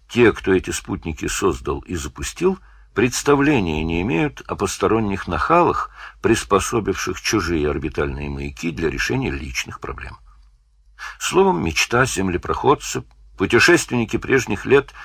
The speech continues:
душу бы дьяволу продали за такую игрушку. «Маршрут запрограммирован отсюда», Валентин показал на карте.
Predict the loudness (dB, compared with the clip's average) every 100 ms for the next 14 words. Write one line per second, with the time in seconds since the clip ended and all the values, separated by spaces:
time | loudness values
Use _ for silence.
0 | -18 -18 -4 2 4 4 2 0 0 0
1 | 0 2 0 -2 0 0 2 0 -4 -6
2 | -10 -8 -10 -10 -12 -12 -14 -18 _ _
3 | _ _ _ -20 -20 -20 -20 -20 -20 -20
4 | -20 -20 -20 -20 -10 0 4 4 4 4
5 | 4 2 -2 0 0 2 0 2 2 4
6 | 2 0 -6 _ -2 -2 0 -4 0 0
7 | 4 4 4 -10 -16 0 2 4 2 -2
8 | -2 0 2 2 0 0 -2 -2 -8